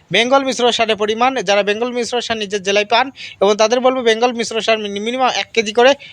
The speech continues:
এবং টিএসপির পরিমাণ মিনিমাম দেড় কেজি করে ব্যবহার করবেন। যারা নিজের এলাকায় বেঙ্গল মিশ্র সার পান না, বলে যে, "দাদা, আমার এলাকায় বেঙ্গল মিশ্র সার বর্তমানে নেই",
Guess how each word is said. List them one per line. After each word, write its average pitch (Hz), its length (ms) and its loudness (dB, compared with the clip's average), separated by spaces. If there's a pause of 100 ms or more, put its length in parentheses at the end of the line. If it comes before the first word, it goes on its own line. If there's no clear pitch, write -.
(120)
এবং 196 220 0
টিএসপির 269 360 0
পরিমাণ 233 360 2
মিনিমাম 220 280 -2
দেড় 214 200 0
কেজি 240 200 -2
করে 254 160 0
ব্যবহার 196 300 2
করবেন। 208 340 0 (340)
যারা 202 220 2
নিজের 240 240 2
এলাকায় 254 240 2
বেঙ্গল 233 300 0
মিশ্র 214 240 -6
সার 190 160 -2
পান 202 200 -2
না, 254 220 -4
বলে 196 320 -4
যে, 190 180 -4
"দাদা, 190 240 0
আমার 202 180 -2
এলাকায় 202 340 -2
বেঙ্গল 185 320 -6
মিশ্র 190 280 -10
সার 190 140 -6
বর্তমানে 202 380 -2
নেই", 262 180 0